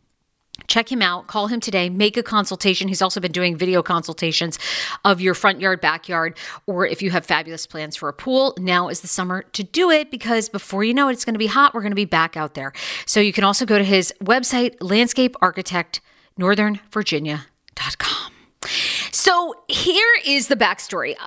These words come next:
Currently, I'm thirty-nine years old. I am thirty-seven weeks pregnant with a healthy little baby boy. And, um, I'm three weeks away from delivering. Uh, he is measuring giant.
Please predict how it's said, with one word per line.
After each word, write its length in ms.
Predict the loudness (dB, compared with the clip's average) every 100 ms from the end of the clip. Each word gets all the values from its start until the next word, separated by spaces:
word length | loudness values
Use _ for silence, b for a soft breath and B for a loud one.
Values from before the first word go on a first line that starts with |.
| 0
Currently, 340 | 2 2 0 -2
I'm 180 | -2 0
thirty-nine 440 | 0 2 2 2
years 200 | 0 2
old. 240 | 2 0 0
I 120 | -2
am 160 | -2 -6
thirty-seven 800 | -2 0 2 2 2 2 2 2
weeks 240 | 0 -2
pregnant 280 | 0 0 0
with 100 | -2
a 40 |
healthy 360 | 0 0 0 0
little 180 | 0 2
baby 300 | 2 0 -4
boy. 400 | -2 0 2 0 B B B B B -4
And, 500 | 2 4 2 0 -2 -2
um, 240 | 0 0 0
I'm 140 | -4
three 220 | -2 0
weeks 180 | 0 0
away 160 | 0 0
from 140 | -4
delivering. 600 | -4 -4 0 0 0 -4 _
Uh, 200 | 0 0
he 320 | -2 -4 0
is 140 | 0 0
measuring 400 | -2 0 0 2
giant. 540 | 2 0 -4 -8 -10